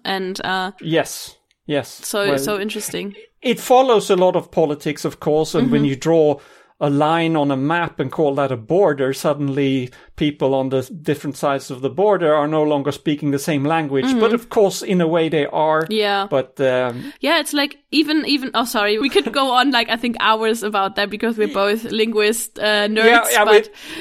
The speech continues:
Speaker 2: we, yeah,
Speaker 1: <laughs>
Speaker 2: right. Anyway, so read up on this,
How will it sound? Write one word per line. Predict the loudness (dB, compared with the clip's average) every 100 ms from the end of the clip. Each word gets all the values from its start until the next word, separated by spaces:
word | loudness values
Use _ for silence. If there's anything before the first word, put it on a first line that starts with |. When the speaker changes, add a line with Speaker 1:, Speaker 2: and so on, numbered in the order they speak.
| -4 -2 2
Speaker 2:
we, | 2
yeah, | 2 -2 -4 -6 -4
Speaker 1:
<laughs> |
Speaker 2:
right. | 0 0 -2 -2
Anyway, | 2 4 2 0
so | 2 2 2 -10 -20 _ -8
read | -2 2
up | 2 4
on | 0 2
this, | -2 -4